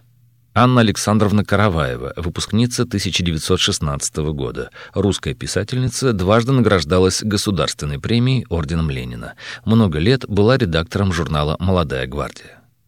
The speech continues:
Белла Моисеевна Прилежаева-Барская, детская писательница, автор замечательной книги о художнике Тропинине «Крепостной художник».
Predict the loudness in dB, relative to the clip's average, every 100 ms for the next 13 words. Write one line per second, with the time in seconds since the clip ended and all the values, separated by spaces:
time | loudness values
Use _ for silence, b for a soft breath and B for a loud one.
0 | _ _ _ 2 4 6 6 4 2 2
1 | 4 4 4 4 4 4 4 2 0 -4
2 | -6 -10 -12 -14 B B -2 0 2 0
3 | 0 -2 -2 -4 -6 -12 -10 -12 -12 B
4 | B -2 0 -2 2 2 2 0 0 -4
5 | 0 2 4 2 0 -2 -2 -6 -8 -4
6 | -4 0 0 2 0 -2 -2 0 0 -2
7 | -4 -4 -8 -8 -10 -14 -18 -20